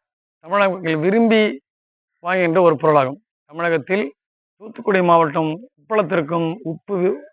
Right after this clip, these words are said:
உற்பத்திக்கும் பெயர் போனது. என்னன்னா,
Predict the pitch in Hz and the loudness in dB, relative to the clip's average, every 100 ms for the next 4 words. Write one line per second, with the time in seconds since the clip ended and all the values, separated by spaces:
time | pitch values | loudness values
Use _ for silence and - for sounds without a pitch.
0 | _ _ _ _ _ 180 180 240 196 175 | _ _ _ _ _ -20 -2 0 0 -2
1 | 202 180 165 160 151 131 _ _ _ _ | -2 2 2 4 0 -2 _ _ _ _
2 | _ _ _ _ _ _ _ _ 190 240 | _ _ _ _ _ _ _ _ -2 0
3 | 208 202 247 | 2 4 2